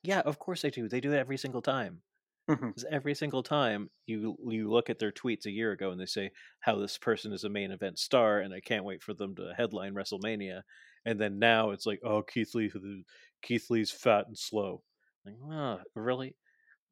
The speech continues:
Speaker 2: Mm-hmm.
Speaker 1: Or like, "Oh, now all of a sudden Adam Cole's small and has no personality." He's
Speaker 2: Yeah.
Speaker 1: not any
Speaker 2: <laughs>
Speaker 1: small. Well, he didn't shrink.
Speaker 2: Yeah, he's
Speaker 1: <laughs>
Speaker 2: literally been the same person since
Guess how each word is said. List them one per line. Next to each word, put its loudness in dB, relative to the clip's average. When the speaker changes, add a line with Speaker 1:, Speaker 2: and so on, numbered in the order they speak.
Speaker 2:
Mm-hmm. 4
Speaker 1:
Or 12
like, 8
"Oh, 10
now 8
all 8
of 4
a -4
sudden 4
Adam 2
Cole's -2
small 0
and -8
has -2
no -6
personality." -4
He's -8
Speaker 2:
Yeah. 12
Speaker 1:
not 8
any 12
Speaker 2:
<laughs> -
Speaker 1:
small. 6
Well, 8
he 0
didn't 2
shrink. 0
Speaker 2:
Yeah, 10
he's 4
Speaker 1:
<laughs> 8
Speaker 2:
literally 12
been 0
the -2
same 4
person -2
since -12